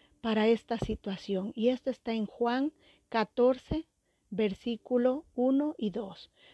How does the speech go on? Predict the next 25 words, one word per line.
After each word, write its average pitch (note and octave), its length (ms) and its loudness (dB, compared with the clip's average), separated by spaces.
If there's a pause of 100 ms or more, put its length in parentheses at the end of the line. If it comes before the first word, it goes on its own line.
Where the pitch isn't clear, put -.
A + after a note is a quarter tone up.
(180)
donde A3 380 4
el G3+ 80 2
Señor A#3 520 0
nos G3 280 -2
dice A3 520 -6
que A#3+ 120 -8
hay B3 120 0
muchas C4+ 580 0
moradas A3 680 -2
en G3+ 140 -8
casa G3+ 380 -8
de F#3+ 120 -4
su F3+ 180 -12
Padre, F#3+ 540 -6 (340)
y A#3+ 160 2
que A#3 220 2
si - 180 -2
así C4 400 0
no C4 240 4
fuera, A3+ 600 4 (340)
Él B3+ 460 -2
nos A3+ 340 -8 (320)
lo G#3 220 0
habría F#3 500 -2
dicho. - 460 -14